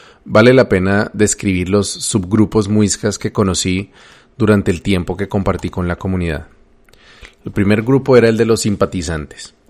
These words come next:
Eran mujeres y hombres de diferentes orígenes y diferentes intereses que se acercaban a la comunidad para conocer y compartir las enseñanzas de los abuelos,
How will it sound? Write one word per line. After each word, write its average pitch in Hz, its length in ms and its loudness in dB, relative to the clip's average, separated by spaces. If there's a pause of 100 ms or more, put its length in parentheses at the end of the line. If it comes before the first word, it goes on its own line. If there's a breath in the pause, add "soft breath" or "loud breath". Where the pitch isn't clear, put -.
(360)
Eran 101 240 0
mujeres 107 540 0
y 104 80 0
hombres 95 260 0
de 110 80 0
diferentes 95 540 -4
orígenes 95 600 -4 (440 loud breath)
y 120 120 0
diferentes 110 500 2
intereses 104 640 0
que 104 280 0
se 104 140 -4
acercaban 110 500 0
a 123 40 2
la 123 140 0
comunidad 95 520 0
para 104 220 0
conocer 98 680 -2
y 120 80 -10
compartir 101 500 -2
las 92 160 -4
enseñanzas 92 580 -2
de 101 80 2
los 95 180 -2
abuelos, 92 760 0